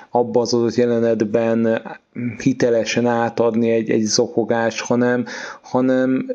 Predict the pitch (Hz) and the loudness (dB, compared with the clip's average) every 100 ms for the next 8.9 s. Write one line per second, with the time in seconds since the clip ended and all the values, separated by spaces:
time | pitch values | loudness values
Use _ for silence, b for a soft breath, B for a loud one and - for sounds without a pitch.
0 | - _ _ - 139 135 120 110 - 143 | -12 _ _ -4 0 2 2 0 0 2
1 | 135 139 127 117 117 117 113 113 - - | 2 2 2 2 2 2 2 0 0 -2
2 | - 120 117 120 117 - - 113 113 113 | 0 0 2 0 0 -2 0 0 0 0
3 | 117 113 - 117 113 113 120 120 113 107 | 0 0 -2 -2 2 2 2 2 2 0
4 | 110 - 117 113 113 113 B B - 113 | 0 0 0 2 0 -4 B B -4 -2
5 | 110 131 123 110 113 110 120 120 117 - | 0 2 2 2 0 0 2 2 2 2
6 | 117 117 - 123 120 113 107 - 113 110 | 2 2 0 0 2 0 0 0 0 0
7 | - - 117 110 - 117 - 127 120 123 | 0 0 0 0 0 0 2 0 2 0
8 | 113 - 113 113 110 113 110 - 120 | 0 0 0 2 2 0 0 0 2